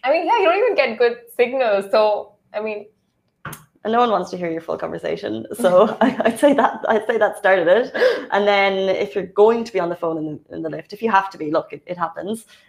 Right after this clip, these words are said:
Speaker 2: um, have your mask up.
Speaker 1: A lot of the
Speaker 2: I think
Speaker 1: time,
Speaker 2: that's
Speaker 1: ego
Speaker 2: fair.
Speaker 1: comes
Speaker 2: It's,
Speaker 1: to play.
Speaker 2: it's a very closed, um,
Speaker 1: Space.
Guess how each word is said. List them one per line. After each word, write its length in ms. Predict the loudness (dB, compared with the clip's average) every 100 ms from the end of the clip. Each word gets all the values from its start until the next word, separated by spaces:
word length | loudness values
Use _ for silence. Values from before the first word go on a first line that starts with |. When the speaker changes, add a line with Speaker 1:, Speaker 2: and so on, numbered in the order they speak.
| _
Speaker 2:
um, 440 | 0 2 0 -6 -12 _ _ -14
have 140 | -12
your 140 | -12 -16
mask 320 | -20 -20 -14 -14
up. 220 | -14 _ -8
Speaker 1:
A 40 |
lot 200 | -2 0
of 60 | 0
the 100 | 0
Speaker 2:
I 80 | 2
think 200 | 2 4
Speaker 1:
time, 0 |
Speaker 2:
that's 200 | 4 4
Speaker 1:
ego 80 | 4
Speaker 2:
fair. 200 | 4 6
Speaker 1:
comes 120 | 4 -2
Speaker 2:
It's, 80 |
Speaker 1:
to 60 | -8
play. 240 | -8 -6 -2
Speaker 2:
it's 160 | 2
a 60 | 2
very 680 | 4 4 6 4 2 -2 -10
closed, 960 | -4 2 2 2 0 -4 -12 -20 -16 -10 -6
um, 420 | -4 -4 -4 -6
Speaker 1:
Space. 440 | -8 -10 -14 -20